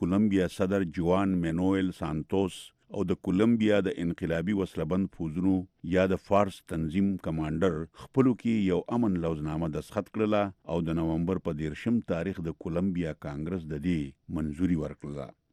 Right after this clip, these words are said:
دا شان د غربي کوریا ارض په دې سیمه کې د ټولو نه اوږد جنګ بیک جنبش قلم او د کولمبیا د کانګرس په فیصله کن ووټ ختم شو. دا یو ډیر مشکل عمل و او ډیر وخت یې واخیستو. د څلورو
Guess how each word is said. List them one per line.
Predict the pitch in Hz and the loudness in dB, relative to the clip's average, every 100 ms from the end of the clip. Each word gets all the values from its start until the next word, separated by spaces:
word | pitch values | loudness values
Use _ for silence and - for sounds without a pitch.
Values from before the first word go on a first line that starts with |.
| - 98 | -4 4
دا | 123 123 | 6 6
شان | 127 117 117 - 92 | 2 2 2 0 -2
د | 87 | 0
غربي | 87 87 117 - | -2 -2 -4 -2
کوریا | 90 87 87 101 | 0 0 0 0
ارض | 98 - | -2 -6
په | 87 80 | -6 -4
دې | 95 | -4
سیمه | - 101 92 - | -4 -4 -4 -4
کې | 98 85 | -4 -4
د | - | -4
ټولو | 95 95 85 | -4 -2 -2
نه | - 117 | -4 -2
اوږد | 95 92 71 92 | 0 -2 -2 -2
جنګ | 87 76 - - 85 | 0 -2 -8 -10 -2
بیک | 82 101 90 82 | 2 2 0 -2
جنبش | 90 82 80 82 80 | -2 -2 -4 -8 -8
قلم | 78 92 101 95 - | -2 0 0 -2 -8
او | 85 80 | -6 -4
د | 80 - | -6 -6
کولمبیا | 82 98 90 82 80 | -4 -2 -2 -2 -4
د | 78 - | -8 -8
کانګرس | 76 80 90 - | -6 -6 -6 -8
په | 78 85 | -10 -8
فیصله | 73 80 71 - | -8 -8 -10 -8
کن | 82 78 | -6 -2
ووټ | 85 92 82 - - | 0 0 -2 -10 -8
ختم | - - 69 - | -8 -6 -10 -8
شو. | 76 - _ 101 | -10 -10 _ 4
دا | 131 135 | 6 8
یو | 117 123 | 6 4
ډیر | 123 | 4
مشکل | 110 95 - 117 117 - 92 | 2 0 -2 -2 -2 -6 -4
عمل | 90 104 | 0 0
و | 104 - - | 0 -2 -4
او | 82 | -4
ډیر | 90 85 80 | -2 -2 -2
وخت | 87 - | -6 -6
یې | 82 82 | -6 -6
واخیستو. | 76 - 76 - 73 69 _ 87 | -6 -12 -14 -10 -10 -10 _ -12
د | - | -6
څلورو | 85 101 113 | -4 0 0